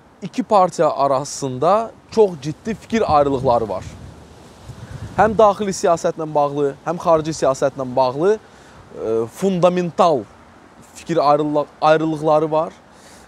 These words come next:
E, fundamental fərqli vizyonlar var. Yəni, respublikaçılar, e, dünyada mövcud olan geosiyasi durumu, güc balansını fərqli görürlər. Demokratlar isə tamamilə fərqli görür-,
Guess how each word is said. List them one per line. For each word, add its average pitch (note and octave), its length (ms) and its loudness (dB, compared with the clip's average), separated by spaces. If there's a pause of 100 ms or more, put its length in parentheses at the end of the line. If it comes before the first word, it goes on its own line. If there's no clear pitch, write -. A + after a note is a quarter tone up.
(100)
E, C3+ 160 -2
fundamental F#3+ 800 0
fərqli E3+ 600 0
vizyonlar D3 640 0
var. C#3 280 0 (540)
Yəni, F3+ 220 0
respublikaçılar, F3 880 -2 (540)
e, B2+ 220 -2
dünyada F3 360 0
mövcud F3 580 -2
olan C#3+ 320 0 (120)
geosiyasi D#3+ 960 2 (300)
durumu, C#3+ 500 -2 (340)
güc D3 360 -2
balansını C#3+ 500 2
fərqli D3 440 0
görürlər. D3 520 -2 (520)
Demokratlar F3+ 600 0
isə B3 220 2 (720)
tamamilə E3 320 0
fərqli C#3 400 0
görür-, F#2 300 -10